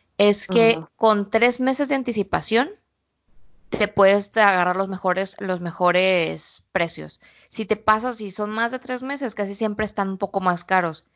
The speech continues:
Speaker 1: Se acerca, se va acercando un poco la fecha y ya va bajando. Y ya después de los tres meses, yo creo que cerca de los dos meses, ya empieza otra vez a subir el, el precio.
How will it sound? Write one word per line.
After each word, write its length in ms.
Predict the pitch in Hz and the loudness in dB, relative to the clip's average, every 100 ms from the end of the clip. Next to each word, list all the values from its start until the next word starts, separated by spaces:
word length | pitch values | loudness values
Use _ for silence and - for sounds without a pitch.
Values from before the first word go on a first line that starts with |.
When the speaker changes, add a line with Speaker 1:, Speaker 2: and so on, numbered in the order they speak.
| _ | _
Speaker 1:
Se 140 | - | -8
acerca, 380 | 196 196 208 220 | 0 0 2 0
se 100 | 202 | 0
va 60 | 185 | -4
acercando 360 | 214 208 226 233 | -4 -4 -2 -2
un 60 | |
poco 200 | 233 226 | -4 -2
la 120 | 240 | -2
fecha 480 | 226 240 240 - 254 | -2 -2 -2 0 0
y 100 | 233 | 2
ya 100 | 180 170 | 0 2
va 80 | |
bajando. 520 | 170 175 202 190 160 - | 2 2 2 0 -2 -4
Y 120 | 190 | -4
ya 140 | 170 160 | -2 -2
después 500 | 160 - 180 - - | -4 -8 -10 -12 -14
de 120 | 180 | -8
los 260 | 165 151 147 - | -6 -8 -12 -14
tres 280 | - 180 180 | -6 -4 -4
meses, 200 | 185 180 | -4 -4
yo 80 | 175 | -4
creo 160 | 170 | -6
que 100 | - 170 | -6 -6
cerca 260 | 185 202 | -2 2
de 60 | 202 | 2
los 120 | 170 | 2
dos 140 | 175 180 | -2 -2
meses, 320 | 220 233 175 | -4 -4 -4
ya 80 | 165 | -4
empieza 320 | 156 170 165 | -2 -4 -2
otra 160 | 165 | -2
vez 140 | 160 156 | -2 -4
a 40 | |
subir 280 | 165 156 151 | -8 -6 -4
el, 200 | 147 147 | -4 -4
el 240 | 160 151 147 | -4 -4 -2
precio. 400 | 175 185 175 | 0 0 -2